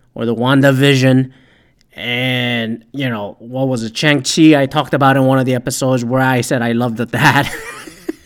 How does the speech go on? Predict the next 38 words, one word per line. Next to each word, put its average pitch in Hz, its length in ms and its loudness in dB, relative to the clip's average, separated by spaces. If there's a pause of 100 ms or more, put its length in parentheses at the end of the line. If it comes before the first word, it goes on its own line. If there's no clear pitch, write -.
(1300)
And 180 180 2
then 185 220 6
we 160 560 10
got 139 340 0
to 151 140 0
the 131 500 0
Spider-Man 131 540 -2
No 127 100 -2
Way 123 180 -2
Home 123 360 -4
and 117 100 -2
then 117 120 -4
the 113 80 -4
Eternals. 117 640 -12 (340)
Now, 156 400 2 (560)
looking 214 420 2
at 214 140 2
it 170 160 2
holistically 160 920 2
where 135 200 0
it's 113 300 -4
going, 120 580 -2 (160)
I, 147 480 -8
you 151 240 -6
know, 117 220 -10
and 131 200 -10
then 120 320 -10 (760)
I 165 180 -2
think 226 400 4
where 202 260 4
we're 160 240 2
going, 143 760 4
what 151 160 2
is 151 120 0
a 147 60 0
big 131 320 -2
bad 135 260 0
villain? 127 520 0